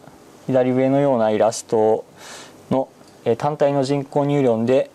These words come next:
入力が二つの場合を考えると、<laughs> えー、重みの設定を、えー、どちらも一っていうふうに設定して、式値Vを一点五っていうふうに設定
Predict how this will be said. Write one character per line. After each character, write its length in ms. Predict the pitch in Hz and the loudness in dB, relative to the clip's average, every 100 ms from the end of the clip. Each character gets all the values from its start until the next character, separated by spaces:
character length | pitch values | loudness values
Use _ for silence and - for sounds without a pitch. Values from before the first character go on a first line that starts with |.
| - - - - - | -16 -20 -20 -8 -4
入 160 | 127 | 0
力 220 | 127 123 | 0 0
が 100 | 127 | 0
二 220 | 120 - 123 | 0 -2 -2
つ 120 | 139 | -2
の 120 | 113 | -2
場 140 | 101 | 0
合 80 | 101 104 - - - - - - - - | 0 -2 -14 -20 -20 -20 -20 -20 -20 -8
を 100 | 117 | -6
考 200 | - 113 117 | -4 -2 0
え 60 | |
る 100 | 110 | 0
と、 260 | 110 139 - - - - - - - - - | 0 -2 -2 -10 -10 -6 -6 -8 -18 -20 -20
<laughs> 800 | - - - - - - - - | -20 -20 -20 -20 -20 -20 -20 -4
え 260 | - 117 - - - - - - - - | -2 -2 -4 -14 -20 -20 -20 -20 -12 -4
ー、 40 | |
重 160 | 131 143 | -2 0
み 160 | 147 | 0
の 140 | 151 143 | 0 0
設 220 | 151 135 | -2 -4
定 220 | - 151 | -2 0
を、 280 | 156 151 - - - - - - - - - - - - - - - | 2 2 -2 -10 -20 -20 -20 -20 -20 -20 -20 -14 -12 -12 -16 -20 -6
え 180 | - 120 | 0 2
ー、 20 | 117 | 2
ど 120 | 120 | 0
ち 120 | - | 0
ら 100 | 143 | 0
も 220 | 131 127 - | 0 -2 -4
一 220 | 117 143 | -8 -8
っ 20 | |
て 160 | 131 117 | -6 -6
い 20 | |
う 20 | |
ふ 60 | 101 | -4
う 20 | |
に 80 | 101 | -6
設 240 | - 104 | -6 -8
定 160 | - 110 | -4 -4
し 80 | - | -2
て、 320 | 160 139 - - - - | -2 -2 -4 -18 -20 -18
式 320 | - - 156 131 | -14 -4 -2 -2
値 160 | 120 | -2
V 220 | 117 123 | -2 0
を 80 | 117 | 0
一 80 | 113 | -4
点 280 | - 120 107 | -4 -4 -2
五 100 | 110 | -4
っ 40 | |
て 200 | 110 - | -4 -10
い 40 | 113 | -8
う 20 | |
ふ 80 | 110 | -6
う 60 | |
に 180 | 104 - - - - - - - - - - - - - | -6 -8 -14 -20 -20 -20 -20 -20 -20 -20 -20 -20 -20 -8
設 180 | 107 | -6
定 320 | - 110 110 | -2 -2 -2